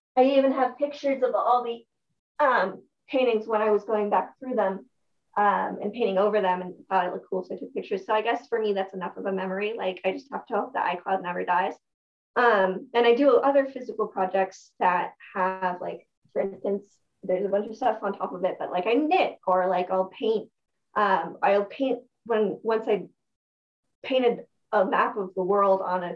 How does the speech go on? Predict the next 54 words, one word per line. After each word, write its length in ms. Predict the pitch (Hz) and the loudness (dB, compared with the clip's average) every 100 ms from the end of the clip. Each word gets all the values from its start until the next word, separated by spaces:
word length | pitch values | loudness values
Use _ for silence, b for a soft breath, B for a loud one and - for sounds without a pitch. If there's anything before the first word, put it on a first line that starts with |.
| - | -8
fishbowl, 460 | - 269 269 202 190 | -4 -2 0 2 2
I 60 | 180 | 4
got 140 | 190 180 | 2 0
a 80 | - | -4
thrift 200 | - 240 | -2 -2
store 180 | - - | -2 -6
and 160 | 233 - | -6 -2
put 120 | 190 | -2
a 40 | 175 | 2
light 260 | 185 196 | 2 2
in 100 | 180 | 0
it 120 | - - - | -4 -14 -8
and 80 | 196 | -2
made, 160 | - | 0
like, 220 | - - | 0 -2
a 40 | 185 | -2
lamp 340 | - 185 - - | -2 -2 -6 -8
that 100 | - | -8
was, 140 | 190 | -6
like, 200 | 180 - _ _ _ - | -8 -10 _ _ _ -8
a 80 | 190 | -4
map 260 | 185 185 - | -2 -4 -6
of 80 | |
the 80 | - | -6
world. 400 | - - - - _ _ _ _ _ _ _ | -4 -4 -4 -10 _ _ _ _ _ _ _
So, 360 | - 240 190 - | 2 4 4 2
and, 140 | 214 | 0
like, 160 | 208 208 | 0 0
stuff 220 | 247 233 | 0 0
like 140 | 196 | 0
that, 140 | 190 202 | 2 2
I, 160 | 185 - - | 0 -4 -6
I'm 120 | 196 | 0
not 200 | 185 185 | 0 -2
gonna 140 | 185 185 | -8 -8
paint 220 | 185 180 | -2 -2
over 180 | 180 185 | 0 -2
'cause 220 | - - | -4 -16
there's 100 | 208 | -8
not 160 | 185 180 | -4 -2
really 180 | 175 180 | 0 0
any 200 | 185 - _ - - | -2 -6 _ -10 0
point. 380 | 185 180 - | 0 0 -2
But 240 | 202 180 - | 2 2 4
yeah, 300 | 269 277 - | 2 2 2
so 100 | - | 2
I 100 | 214 | 2
do, 440 | 208 220 214 208 - _ _ _ _ _ - | 4 6 6 6 0 _ _ _ _ _ -2
I 40 | |
do 120 | 247 330 | 2 2
some 140 | 302 | 4
art 240 | - 269 269 | 4 2 2
stuff. 420 | - 240 262 - B B B | 4 4 4 -4 B B B
Um, 300 | 240 202 185 | 2 2 2